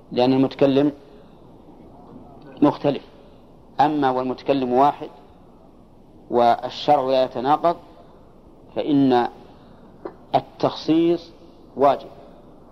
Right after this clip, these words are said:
أو فإن القول بالتخصيص واجب وهو واقع. ويستفاد من هذا الحديث حكمة الشرع،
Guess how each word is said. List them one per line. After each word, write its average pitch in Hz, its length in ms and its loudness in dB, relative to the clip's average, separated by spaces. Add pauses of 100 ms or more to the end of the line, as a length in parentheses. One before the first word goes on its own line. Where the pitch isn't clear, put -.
(540)
أو 123 100 2
فإن 135 240 -2
القول 135 320 2
بالتخصيص 139 540 -2
واجب 123 500 0 (300)
وهو 156 240 2
واقع. 110 240 -6 (1160)
ويستفاد 151 580 2
من 160 180 -8
هذا 139 220 -6
الحديث 123 400 -10 (240)
حكمة 135 380 -6
الشرع، 120 380 -2